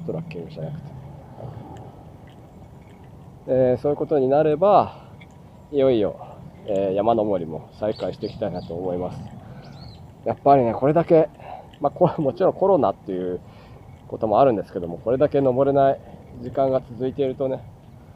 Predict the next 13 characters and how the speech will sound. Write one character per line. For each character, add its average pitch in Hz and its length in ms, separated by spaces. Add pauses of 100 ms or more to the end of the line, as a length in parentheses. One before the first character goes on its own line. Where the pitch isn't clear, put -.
(540)
非 107 160
常 131 220
に 131 180 (540)
登 113 200
り 120 80
た 117 120
い 107 80
欲 110 200
と 110 120
い 95 80
う - 20
の 82 80
が 80 240